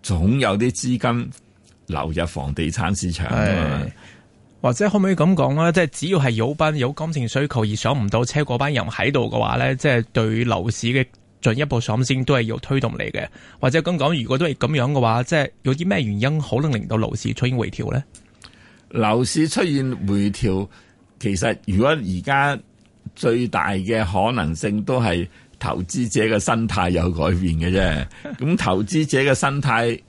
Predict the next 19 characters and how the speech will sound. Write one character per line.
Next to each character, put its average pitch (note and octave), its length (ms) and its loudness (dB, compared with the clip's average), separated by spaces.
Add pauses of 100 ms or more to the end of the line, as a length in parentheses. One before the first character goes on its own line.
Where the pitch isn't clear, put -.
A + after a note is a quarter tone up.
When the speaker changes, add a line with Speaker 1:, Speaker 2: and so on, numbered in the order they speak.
(160)
Speaker 1:
呃， G2+ 380 2
改 G2 460 2
變， A2+ 220 2
咩 C3 200 2
嘢 A2+ 220 2
會 G#2+ 260 0
令 G2+ 220 -2
到 A2+ 120 2
改 A2 240 0
變 A#2+ 240 0
呢？ C3 240 2
最 A#2+ 300 2
快 A2+ 280 0
見 A#2 340 -4
功 C3 280 0
嘅， A#2 160 2
梗 B2+ 120 0
係 A2+ 220 0
地 G2+ 140 0